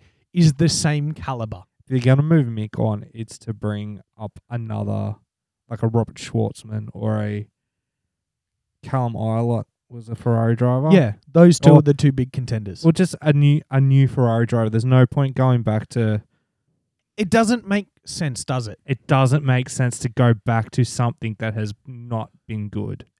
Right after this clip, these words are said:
Speaker 1: Yeah, and, like, this isn't a dig at, dig at either of the two drivers in
Speaker 2: No.
Speaker 1: question here, Giovinazzi or, or Mick, but that speculation isn't good for this kid
Speaker 2: No.
Speaker 1: who clearly needs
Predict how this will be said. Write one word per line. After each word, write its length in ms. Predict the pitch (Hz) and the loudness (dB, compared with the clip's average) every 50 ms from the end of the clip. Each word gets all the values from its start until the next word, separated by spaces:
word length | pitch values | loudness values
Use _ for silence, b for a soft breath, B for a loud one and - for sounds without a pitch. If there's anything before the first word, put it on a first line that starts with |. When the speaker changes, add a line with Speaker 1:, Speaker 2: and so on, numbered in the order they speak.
| _ _ _ | _ _ _
Speaker 1:
Yeah, 440 | - 208 165 170 202 185 131 110 85 - _ _ _ _ _ - | -20 -6 0 2 4 4 2 0 -6 -14 _ _ _ _ _ -4
and, 120 | 185 196 | -2 0
like, 220 | 202 190 190 190 _ _ _ _ _ _ _ _ _ _ _ _ _ _ _ | 2 0 0 -2 _ _ _ _ _ _ _ _ _ _ _ _ _ _ _
this 300 | 185 180 156 202 180 - | -8 -2 0 0 0 0
isn't 260 | 208 214 196 214 214 | -2 -2 -2 0 0
a 60 | 202 190 | 0 0
dig 260 | 156 165 160 143 147 | 0 -2 -2 -2 -2
at, 160 | 135 123 - _ _ _ _ _ _ _ 147 | -2 -2 -4 _ _ _ _ _ _ _ -8
dig 200 | - 156 156 147 | -4 -4 -2 -2
at 180 | 131 127 - - _ _ _ - | -2 -4 -6 -10 _ _ _ -2
either 520 | 139 165 170 185 185 156 156 127 107 - - - | 2 4 6 6 4 4 2 0 -2 -4 -8 -6
of 340 | - 127 135 139 123 120 - | -2 0 0 0 0 0 -2
the 120 | 135 131 | -2 -2
two 260 | - - - 127 120 | 0 2 2 2 2
drivers 400 | 117 131 131 123 123 123 123 120 | 2 2 0 0 0 -2 -2 -4
in 80 | 120 113 | -2 2
Speaker 2:
No. 60 | 170 | 4
Speaker 1:
question 220 | 175 - - - 143 | 4 4 2 0 -4
here, 100 | 117 110 | -4 -4
Giovinazzi 640 | 113 143 135 131 131 131 131 127 123 - - 127 123 117 | -2 -2 -2 -2 -2 -4 -4 -6 -6 -4 -4 -2 -2 -2
or, 200 | 113 110 110 - _ _ | -2 -4 -4 -8 _ _
or 160 | - 131 123 123 | -4 -2 -2 0
Mick, 380 | 139 175 214 196 147 - - - _ _ _ _ _ _ _ _ _ _ _ | 0 0 0 0 -2 -4 -8 -16 _ _ _ _ _ _ _ _ _ _ _
but 200 | - 170 170 - _ _ _ _ _ _ _ | -4 -4 -4 -4 _ _ _ _ _ _ _
that 300 | _ 156 175 190 208 - | _ -4 -4 -4 -2 -4
speculation 680 | - - 202 185 - 180 156 143 143 143 - - 127 127 - _ - | -6 -6 -6 -6 -4 -4 -4 -2 -2 -2 -2 -4 -6 -10 -12 _ -2
isn't 280 | 196 190 170 190 185 | 2 2 4 4 2
good 200 | 156 170 175 147 | 2 2 2 2
for 120 | - - 151 | 0 -4 -4
this 220 | 135 131 127 - | -4 -4 -6 -6
kid 280 | - - 104 107 127 - _ _ _ _ _ _ _ _ | -8 -12 -12 -12 -12 -12 _ _ _ _ _ _ _ _
Speaker 2:
No. 180 | 139 131 101 - - | -8 -6 -6 -4 0
Speaker 1:
who 140 | 135 160 160 | 2 2 2
clearly 580 | - - 143 160 175 190 185 180 185 185 180 | 2 2 2 6 6 6 6 6 6 4 4
needs 540 | 151 147 139 135 131 123 117 117 120 135 - | 2 0 -2 -2 -2 -2 -2 -4 -4 -6 -10